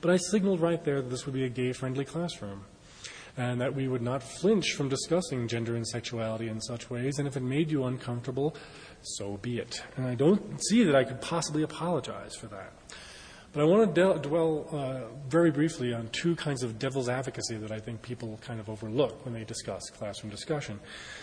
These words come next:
One, about those, uh, kids who take, uh, liberal prof-, and leftist professors to find out how to argue. I, uh, borrowed a, a passage from a, a liberal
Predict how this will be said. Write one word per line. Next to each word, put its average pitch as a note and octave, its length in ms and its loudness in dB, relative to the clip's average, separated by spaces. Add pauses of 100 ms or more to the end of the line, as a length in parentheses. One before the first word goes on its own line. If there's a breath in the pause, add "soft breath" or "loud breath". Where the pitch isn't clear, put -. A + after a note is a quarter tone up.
(240 loud breath)
One, F#3 380 12
about G3+ 240 6
those, G3 260 4
uh, D#3 320 2
kids - 240 4
who C#3+ 140 0
take, F3 280 2
uh, D3+ 120 2
liberal C#3+ 280 6
prof-, C3+ 280 0
and C3+ 100 2
leftist D3 280 2
professors C3+ 440 2
to - 80 -8
find C#3 180 0
out B2+ 100 2
how C3 120 -2
to B2 140 2
argue. C#3 420 4 (240)
I, C#3+ 220 6
uh, C#3 120 4
borrowed F#3 380 6
a, B2 480 2
a A2 40 -6
passage E3 440 -2
from B2+ 220 -4
a, A#2 80 -2 (320)
a B2 40 -6
liberal C3 440 0